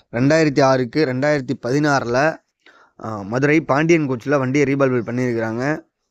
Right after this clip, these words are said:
பெயிண்டிங் எல்லாமே ரொம்ப சூப்பரா இருக்குங்க. டயர் கண்டிஷன் பார்த்தீங்கன்னா, நாலு டயருமே ஒரிஜினலுங்க. அறுபத்தஞ்சு பர்சன்டேஜ் கம்மி இல்லாம இருக்குன்ற மாதிரி சொல்லியிருந்தாரு வண்டி ஓனரு. வண்டியோட எப்சின் பார்த்தீங்கன்னா, ரெண்டாயிரத்தி இருபத்தஞ்சு ஏப்ரல் வரைக்குமே இருக்குங்க. அதே மாதிரி இன்சூரன்ஸ் பார்த்தீங்கனாலுமே உங்களுக்கு ரெண்டாயிரத்தி இருபத்தி அஞ்சு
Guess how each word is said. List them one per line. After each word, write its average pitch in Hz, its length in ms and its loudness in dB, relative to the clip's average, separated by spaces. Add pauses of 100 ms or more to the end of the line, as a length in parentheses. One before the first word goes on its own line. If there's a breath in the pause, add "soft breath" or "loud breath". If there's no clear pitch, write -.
பெயிண்டிங் 156 420 0
எல்லாமே 131 400 -2
ரொம்ப 139 280 0 (100)
சூப்பரா 143 300 0
இருக்குங்க. 123 520 -4
டயர் 170 240 4
கண்டிஷன் 165 260 4
பார்த்தீங்கன்னா, 139 280 0
நாலு 151 300 2
டயருமே 147 380 2
ஒரிஜினலுங்க. 143 640 0
அறுபத்தஞ்சு 151 480 2
பர்சன்டேஜ் 156 360 -2 (100)
கம்மி 135 120 -2
இல்லாம 151 300 2
இருக்குன்ற 127 280 -4
மாதிரி 127 260 -2
சொல்லியிருந்தாரு 127 440 0
வண்டி 123 240 0
ஓனரு. 117 420 -2 (840 loud breath)
வண்டியோட 175 680 4 (1000 soft breath)
எப்சின் 170 380 2
பார்த்தீங்கன்னா, 151 520 2
ரெண்டாயிரத்தி 147 480 2
இருபத்தஞ்சு 139 560 0
ஏப்ரல் 139 320 0
வரைக்குமே 135 380 -2
இருக்குங்க. 123 300 -4
அதே 135 220 -2
மாதிரி 165 340 0
இன்சூரன்ஸ் 170 420 -2
பார்த்தீங்கனாலுமே 139 520 0
உங்களுக்கு 131 360 0
ரெண்டாயிரத்தி 131 420 0
இருபத்தி 135 420 0
அஞ்சு 123 460 0